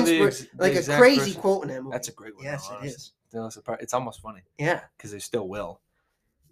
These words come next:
Speaker 1: But it's like a, a, a, a form of solidarity right there. Everyone getting together.
Speaker 2: Well, back then
Speaker 1: We're a
Speaker 2: they
Speaker 1: team.
Speaker 2: didn't, though. That's back, this is like a
Speaker 1: True.
Speaker 2: forties movie, right?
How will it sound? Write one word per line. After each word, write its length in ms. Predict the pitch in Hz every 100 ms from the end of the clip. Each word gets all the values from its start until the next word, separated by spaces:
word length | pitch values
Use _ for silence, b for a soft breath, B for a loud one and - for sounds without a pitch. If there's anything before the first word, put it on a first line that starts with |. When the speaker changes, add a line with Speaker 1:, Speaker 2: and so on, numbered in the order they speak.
| _
Speaker 1:
But 140 | 123
it's 120 | 110 123
like 140 | 110
a, 120 | 113 113
a, 220 | 113 110 -
a, 320 | 110 110 104
a 40 | -
form 260 | - 120
of 60 | 107
solidarity 640 | - 110 104 98 107 101 95
right 160 | 95
there. 120 | 101
Everyone 320 | 104 113 113 110
getting 160 | -
together. 300 | 101 92 82 - _
Speaker 2:
Well, 120 | 147
back 300 | 143 175 190
then 60 | 180
Speaker 1:
We're 60 | 165
a 20 |
Speaker 2:
they 40 | 170
Speaker 1:
team. 280 | 180 - 208
Speaker 2:
didn't, 100 | 175
though. 60 | 160
That's 240 | 180 226
back, 260 | 185 214 214
this 260 | 208 240 220
is 80 |
like 80 | 180
a 40 | 160
Speaker 1:
True. 80 | 185
Speaker 2:
forties 360 | 208 226 170
movie, 320 | 127 123 117 - _ _ _ _ _ -
right? 260 | 135 185